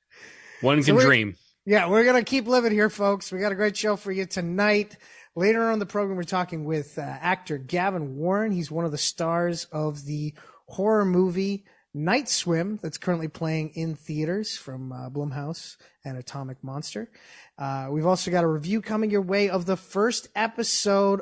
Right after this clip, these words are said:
Speaker 2: of True Detective Night Country. Of course, it aired this past Sunday. We're gonna give our thoughts on the first episode. And in just a few moments, we're gonna be talking with actor Nadine Baba about a short film called Chronic,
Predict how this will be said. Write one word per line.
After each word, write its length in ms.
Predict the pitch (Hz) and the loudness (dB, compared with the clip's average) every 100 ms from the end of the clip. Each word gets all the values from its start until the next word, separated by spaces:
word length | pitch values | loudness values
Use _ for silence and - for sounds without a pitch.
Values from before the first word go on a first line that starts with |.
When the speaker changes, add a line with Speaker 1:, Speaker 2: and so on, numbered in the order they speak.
| 175 | -2
Speaker 2:
of 200 | 170 - | -4 -2
True 360 | - - 208 | -4 0 0
Detective 760 | 226 - - 175 - 185 175 151 | 0 -6 -6 -6 -4 -2 -2 -2
Night 400 | 151 160 185 - | -4 -2 -2 -4
Country. 580 | 170 147 - 131 123 - _ - | -4 -4 -4 -10 -12 -18 _ -20
Of 60 | _ | _
course, 300 | 151 151 - | -2 0 0
it 80 | 143 | -2
aired 240 | 160 165 | 2 2
this 140 | 151 151 | 2 -6
past 360 | - 160 160 - | -2 -2 0 -2
Sunday. 300 | 175 180 190 | -2 0 0
We're 140 | 180 | 0
gonna 120 | 170 156 | 0 0
give 200 | 165 160 | -2 -2
our 160 | 160 165 | -2 -2
thoughts 720 | - - 151 175 - - - - - - - | -4 -6 -4 -4 -4 -6 -6 -14 -20 -20 -2
on 280 | 190 214 226 | 2 4 6
the 100 | 196 | 2
first 500 | - - 214 240 - 185 | 0 -2 0 0 -4 -4
episode. 720 | 202 233 - 220 233 262 294 _ _ _ - | -2 -2 -2 0 0 0 -4 _ _ _ -4
And 220 | 202 208 | 0 2
in 200 | 208 190 | 2 0
just 380 | 160 277 370 - | -2 0 0 -2
a 60 | 302 | -8
few 320 | - 277 262 | -2 2 4
moments, 560 | 233 233 233 233 - | 6 4 4 0 -2
we're 120 | 185 170 | -4 -2
gonna 240 | 196 240 | 0 0
be 100 | 214 | -4
talking 560 | - 175 165 165 165 151 | -4 0 0 0 -6 -4
with 420 | 143 147 147 - - _ _ _ - | -2 -2 -4 -8 -18 _ _ _ -2
actor 440 | 208 220 - 185 | -2 -2 0 0
Nadine 560 | 165 170 175 175 160 135 | 2 2 2 0 -4 -4
Baba 540 | 139 135 135 139 135 | -6 -6 -6 -8 -8
about 260 | 139 135 131 | -10 -10 -10
a 40 | |
short 380 | 139 - 220 220 | -6 0 0 0
film 340 | - 185 170 160 | -4 -2 0 -2
called 360 | - 147 135 | -6 -6 -6
Chronic, 680 | - - 160 165 175 - - | -10 -4 -2 0 -2 -8 -20